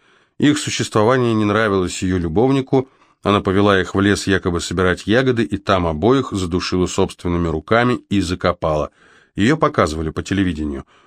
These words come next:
Обыкновенная молодая женщина, говорит спокойно, ни в лице, ни в голосе никаких признаков раскаяния. Рассказывая, Надежда Петровна варила кофе, очень хороший, восточный, и подавала его со свежими круассанами.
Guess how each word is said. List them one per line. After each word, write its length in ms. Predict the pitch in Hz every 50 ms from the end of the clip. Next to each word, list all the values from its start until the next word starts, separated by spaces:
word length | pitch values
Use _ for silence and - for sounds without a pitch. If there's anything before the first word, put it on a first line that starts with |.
| _ _
Обыкновенная 800 | - 95 104 - 123 165 185 180 147 113 104 98 92 92 90 87
молодая 420 | 90 95 107 120 127 135 131 131 120
женщина, 640 | 101 104 95 85 - - - 87 82 80 78 73
говорит 420 | 71 71 76 92 110 123 147 147
спокойно, 640 | 147 - - 123 117 - - 95 87 80 76 73 71 - - _ _ _ _ -
ни 120 | 98 104
в 60 | 90 95
лице, 300 | 101 95 - - - 147
ни 120 | 135 110
в 80 | 90 85
голосе 400 | 90 110 120 113 98 - - 98
никаких 440 | 95 87 - 85 - - 107 - -
признаков 500 | - 104 95 82 82 78 - 92 - -
раскаяния. 720 | 101 101 - - - 98 85 76 69 67 67 65 67 - _ _ _ _ _ _ _ _ _ _ _ _ _ _ -
Рассказывая, 840 | 90 110 110 - - - 175 175 143 123 107 101 92 85 80 - _ - _ _ _ _ _ -
Надежда 400 | 98 95 104 156 165 135 131 120
Петровна 460 | - - - 127 151 151 139 131 120
варила 360 | 110 117 117 131 127 113 101
кофе, 560 | 98 - - 120 143 160 151 - 139 135 131 - _ _ _ _
очень 300 | - 104 107 - - 101
хороший, 500 | - - 107 98 101 107 101 90 - -
восточный, 600 | 82 87 90 85 - - 151 156 151 - 110 98 92
и 180 | - - 98
подавала 560 | 85 - 98 85 98 92 95 117 143 151 143 139
его 380 | 131 123 123 117 123 120 117
со 160 | - - 98
свежими 460 | 87 - 98 101 101 98 98 95 98 90
круассанами. 800 | - 98 98 98 90 - - - 95 82 73 67 65 67 67